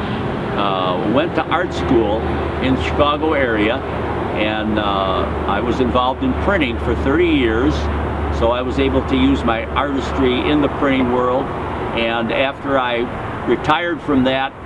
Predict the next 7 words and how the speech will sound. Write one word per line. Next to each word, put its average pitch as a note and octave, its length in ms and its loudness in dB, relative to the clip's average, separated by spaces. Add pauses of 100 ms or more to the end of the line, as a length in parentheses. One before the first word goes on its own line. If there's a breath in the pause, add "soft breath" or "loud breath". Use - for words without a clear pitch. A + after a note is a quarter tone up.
(300)
I A2+ 160 0
went C3 240 0
into, B2 280 2
uh, G2+ 760 0
motorcycle C3+ 680 0
art, A2 380 0
basically. D2+ 540 -4